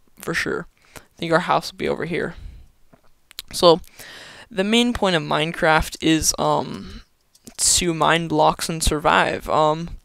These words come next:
now, for surviving, what we're going to do is we need the main thing called wood. Or, you guys mostly know what wood is. If you guys don't, um, I don't think you should be watching this video. Well,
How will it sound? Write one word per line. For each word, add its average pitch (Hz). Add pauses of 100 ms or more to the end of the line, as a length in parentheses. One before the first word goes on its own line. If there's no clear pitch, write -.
(440)
now, 160 (220)
for 180
surviving, 165
what 147
we're 160
going 180
to 165
do 151
is 156
we 170
need 170 (260)
the 180
main 160
thing 156
called -
wood. 170 (380)
Or, 165 (240)
you 170
guys 170
mostly 160
know 160
what 151
wood 160
is. 151
If -
you 147
guys 156
don't, 160
um, 151 (800)
I -
don't 160
think 190
you -
should 185
be 170
watching 170
this 165
video. -
Well, 160